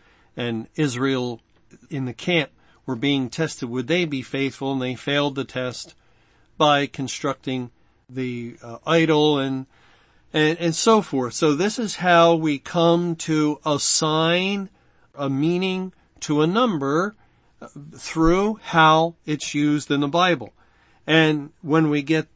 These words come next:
larger numbers, as we have here with three hundred and fifty and thirty, we, we can look at the number itself.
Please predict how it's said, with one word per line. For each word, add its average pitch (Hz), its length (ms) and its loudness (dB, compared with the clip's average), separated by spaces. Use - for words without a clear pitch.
larger 151 880 2
numbers, 131 840 -4
as 156 220 0
we 143 160 -2
have 139 260 -2
here 143 300 0
with 127 160 -4
three 147 300 -2
hundred 143 440 -2
and 117 240 -6
fifty 147 440 -4
and 117 180 -6
thirty, 135 460 -2
we, 139 380 -2
we 139 200 -2
can 220 520 -2
look 156 340 0
at 143 320 0
the 131 640 -4
number 139 400 0
itself. 139 720 -2